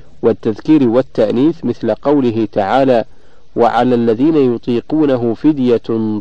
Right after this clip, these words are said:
طعام مسكين"، الآية الرابعة والثمانون بعد المائة من سورة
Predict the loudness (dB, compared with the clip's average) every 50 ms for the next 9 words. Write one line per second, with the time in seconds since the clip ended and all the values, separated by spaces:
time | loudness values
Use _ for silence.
0 | -6 -4 -4 -2 -2 0 0 0 0 0 -2 -2 -2 -4 -4 -4 0 2 2 2
1 | 2 -2 -6 -12 -18 -20 -20 -20 -20 -20 -20 -20 -18 -18 -18 -18 -20 -20 -20 -20
2 | -20 -20 -20 -20 -20 -20 -20 -20 -20 -20 -20 -18 -18 -18 -18 -18 -18 -18 -18 -12
3 | -8 -6 -4 0 0 2 2 2 2 0 0 -2 0 0 -2 -2 0 -2 -2 -4
4 | -4 -4 -4 -2 -2 -2 0 0 -2 -2 -2 -4 -4 -4 -6 -6 -2 -2 -2 0
5 | 0 -2 -4 -4 -2 -2 -2 -2 -2